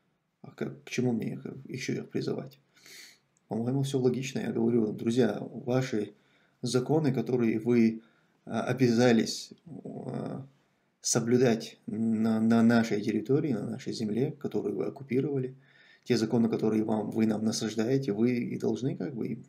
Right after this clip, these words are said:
их соблюдать, им следовать. Поэтому, по-моему, все вполне логично. Было бы странно, если бы я их, а, призывал апеллировать законами, а, Индонезии, там, или Саудовской Аравии,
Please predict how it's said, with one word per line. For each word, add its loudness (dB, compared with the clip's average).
их -4
соблюдать, -2
им -4
следовать. 0
Поэтому, -4
по-моему, -2
все -2
вполне -4
логично. -4
Было 12
бы 4
странно, 4
если 2
бы -2
я 4
их, 2
а, -6
призывал 2
апеллировать 4
законами, 0
а, -10
Индонезии, 2
там, -20
или -12
Саудовской -2
Аравии, 0